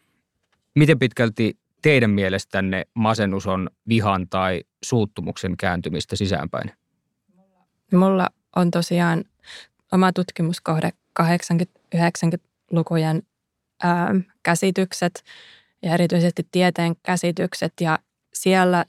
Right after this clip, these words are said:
Speaker 2: tämmönen tietynlainen itseen kohdistuva negatiivisuus oli päällimmäinen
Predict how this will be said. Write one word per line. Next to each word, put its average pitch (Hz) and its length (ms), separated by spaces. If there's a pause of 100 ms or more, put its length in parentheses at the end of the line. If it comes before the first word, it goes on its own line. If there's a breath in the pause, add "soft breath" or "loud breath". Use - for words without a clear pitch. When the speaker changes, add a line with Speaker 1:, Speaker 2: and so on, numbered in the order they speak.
Speaker 2:
tämmönen 165 440 (400)
tietynlainen 170 600
itseen 170 320
kohdistuva 170 500
negatiivisuus 175 800
oli 165 240 (400)
päällimmäinen 160 840